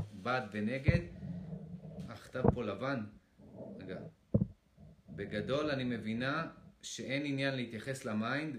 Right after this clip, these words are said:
ורצוי שלא לקחת צדדים של בעד ונגד, וגם אין סיבה להיצמד לאובייקטים כי זאת היצמדות. אבל יש עניין שבו מחשבה שנוצרת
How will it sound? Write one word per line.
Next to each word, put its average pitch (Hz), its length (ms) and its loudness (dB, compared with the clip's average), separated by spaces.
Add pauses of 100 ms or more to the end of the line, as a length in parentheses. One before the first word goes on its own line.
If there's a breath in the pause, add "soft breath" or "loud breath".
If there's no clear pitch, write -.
ורצוי 107 460 -2
שלא 127 280 0
לקחת 123 320 -4
צדדים 110 320 -2
של 110 140 -6
בעד 113 300 0
ונגד, 127 400 0 (100)
וגם 120 300 0
אין 139 160 0
סיבה 131 380 2
להיצמד 127 440 0
לאובייקטים 123 600 -2
כי 117 120 -6
זאת 113 200 -6
היצמדות. 107 560 -4 (440 loud breath)
אבל 117 140 -2
יש 143 180 -2
עניין 143 300 4
שבו 135 240 0
מחשבה 135 440 2
שנוצרת 139 680 0